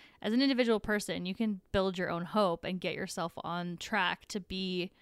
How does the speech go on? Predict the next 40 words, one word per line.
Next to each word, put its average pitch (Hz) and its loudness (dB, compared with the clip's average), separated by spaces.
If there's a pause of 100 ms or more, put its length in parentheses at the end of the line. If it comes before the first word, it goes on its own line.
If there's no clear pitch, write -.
(420)
a 233 0
little 311 6
bit 302 6
healthier, 269 4
a - 2
little 202 2
bit 233 4
happier, 247 2 (380)
um, 185 4
in 202 2
your 202 4
surroundings, 220 4
and 233 4
you'll 208 2
help - 2
yourself 214 0
find 185 0
surroundings 170 -2
that 165 -4
are 165 -4
better - -4
for - -10
you - -8
as - -6
well. - -4
So - 0
I 185 2
think 202 -4
it's 208 -4
a 202 -4
really, 180 0 (600)
uh, 170 -2 (760)
fairly 427 4
easy 226 0
takeaway. 214 0
Grab 202 2
a 269 4
notebook 240 6
and 208 0
start, 247 6